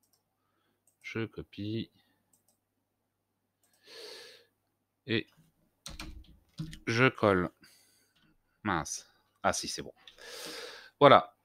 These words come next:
Donc ensuite, vous pouvez, euh, pour l'éditeur classique, euh, vous avez plusieurs, euh, options. Donc, euh, bon, ça, je vous laisse, euh, voir. C'est pas l'objet du tuto.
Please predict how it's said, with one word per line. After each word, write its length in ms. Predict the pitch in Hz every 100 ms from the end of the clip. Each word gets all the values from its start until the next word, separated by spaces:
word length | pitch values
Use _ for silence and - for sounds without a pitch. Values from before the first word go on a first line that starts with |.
| _ _ _ _ -
Donc 160 | 131 127
ensuite, 260 | 131 - 123
vous 140 | 117
pouvez, 520 | - 104 120 131 131
euh, 140 | 120 104
pour 220 | - 104
l'éditeur 360 | 101 104 113
classique, 540 | - 95 - 110 - -
euh, 1300 | 101 95 85 80 78 78 76 73 73 71 139 64 69
vous 140 | 80
avez 120 | 82
plusieurs, 420 | - 92 92 85
euh, 220 | 85 80 78
options. 460 | 82 - 101 104
Donc, 160 | 80 73 -
euh, 160 | 73 73
bon, 180 | 73
ça, 180 | 71 87
je 60 | 82
vous 80 | 87
laisse, 280 | 85 - 82
euh, 240 | 78 78
voir. 420 | 78 87 98 104
C'est 260 | - - -
pas 260 | - 92 98
l'objet 360 | 95 82 87
du 140 | 87 82
tuto. 480 | - - 104 113